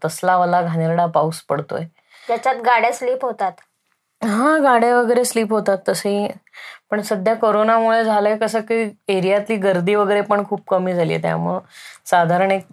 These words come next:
Speaker 1: अकरा वाजले की आवाज कमी होतात
Speaker 2: आवाज
Speaker 1: इकडचे
Speaker 2: कमी
Speaker 1: गाड्यांचे वगैरे. बरीचशी इथे मुलं जी शिकायला होती युपीएससी, एमपीएससी करता, ती, ते क्लासेस पण बरेचसे बंद झाल्यामुळे
Speaker 2: ते त्यांनी
Speaker 1: इथं ती
Speaker 2: तिकडे
Speaker 1: मुलं
Speaker 2: काढल्याबद्दल त्यांचे सदिच्छे,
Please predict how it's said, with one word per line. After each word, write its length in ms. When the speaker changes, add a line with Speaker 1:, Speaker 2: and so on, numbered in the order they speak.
Speaker 1:
अकरा 340
वाजले 360
की 320
आवाज 380
कमी 300
होतात 340
Speaker 2:
आवाज 160
Speaker 1:
इकडचे 200
Speaker 2:
कमी 60
Speaker 1:
गाड्यांचे 600
वगैरे. 400
बरीचशी 640
इथे 240
मुलं 320
जी 160
शिकायला 460
होती 380
युपीएससी, 560
एमपीएससी 540
करता, 320
ती, 340
ते 80
क्लासेस 600
पण 260
बरेचसे 400
बंद 340
झाल्यामुळे 720
Speaker 2:
ते 100
त्यांनी 220
Speaker 1:
इथं 100
ती 40
Speaker 2:
तिकडे 200
Speaker 1:
मुलं 160
Speaker 2:
काढल्याबद्दल 600
त्यांचे 380
सदिच्छे, 760